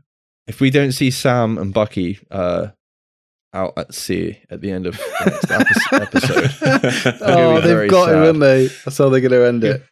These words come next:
Speaker 2: Them
Speaker 1: 'Cause
Speaker 2: sailing away
Speaker 1: otherwise
Speaker 2: to, into sunset with a bottle of Heineken.
Speaker 1: <laughs> 'Cause otherwise, fixing that boat was completely point-, pointless. But yeah,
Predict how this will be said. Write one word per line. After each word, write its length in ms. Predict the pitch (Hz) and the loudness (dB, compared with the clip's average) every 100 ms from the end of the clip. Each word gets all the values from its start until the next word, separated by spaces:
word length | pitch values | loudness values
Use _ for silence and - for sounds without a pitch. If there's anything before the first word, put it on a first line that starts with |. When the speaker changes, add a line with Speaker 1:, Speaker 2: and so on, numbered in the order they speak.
| _ | _
Speaker 2:
Them 160 | 120 120 | -8 -8
Speaker 1:
'Cause 80 | - | -2
Speaker 2:
sailing 360 | 117 113 113 | 2 4 4
away 160 | 113 113 | 4 2
Speaker 1:
otherwise 340 | 101 110 117 | 2 0 -4
Speaker 2:
to, 100 | - 110 | -4 -4
into 340 | 110 - 104 | -4 -4 -6
sunset 540 | - 107 98 - 95 | -4 -4 -4 -6 -6
with 120 | 92 92 | -6 -8
a 20 | |
bottle 300 | - 92 95 | -6 -6 -6
of 60 | |
Heineken. 500 | 104 95 98 107 113 139 _ _ _ 98 87 - _ _ - | -8 -10 -10 -12 -12 -16 _ _ _ -20 -20 -20 _ _ -12
Speaker 1:
<laughs> 500 | - - - - - | -12 -12 -14 -12 -6
'Cause 260 | 120 135 | -6 -4
otherwise, 400 | 165 147 101 135 | -2 0 0 -4
fixing 380 | - 147 139 131 | -6 -6 -4 -4
that 180 | 110 101 | -4 -2
boat 200 | 113 104 | -2 -2
was 140 | 87 | -6
completely 400 | - 95 - - | -12 -10 -8 -8
point-, 380 | - 95 98 _ | -8 -8 -10 _
pointless. 640 | - 107 - 107 - - - _ _ _ _ - - 147 147 135 120 117 _ | -8 -8 -8 -12 -12 -14 -16 _ _ _ _ -18 -16 -14 -14 -14 -16 _ _
But 160 | 113 | -6
yeah, 160 | 90 | -4